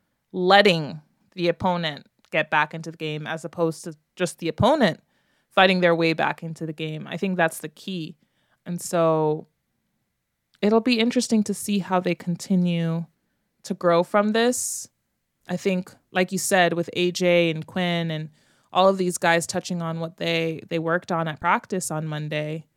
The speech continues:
now it's a matter of can they actually put things into action, which is something that we've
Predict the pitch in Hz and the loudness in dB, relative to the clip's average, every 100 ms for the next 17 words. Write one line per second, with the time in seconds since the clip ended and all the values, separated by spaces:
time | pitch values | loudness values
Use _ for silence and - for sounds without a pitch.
0 | _ _ _ - 185 185 196 202 190 175 | _ _ _ -8 0 4 4 2 0 2
1 | 175 165 175 160 156 - - 196 196 180 | 2 2 0 0 -2 -8 -6 -2 0 0
2 | 165 170 - 180 160 156 170 - - 156 | -2 -4 -4 -4 -4 -6 -10 -12 -10 -8
3 | 147 151 - _ _ _ _ 175 165 - | -8 -10 -16 _ _ _ _ -6 -4 -2
4 | 143 - 143 147 180 214 202 190 175 - | -2 -4 -12 -8 -4 -2 0 0 0 -2
5 | 165 160 156 - | -4 -6 -8 -18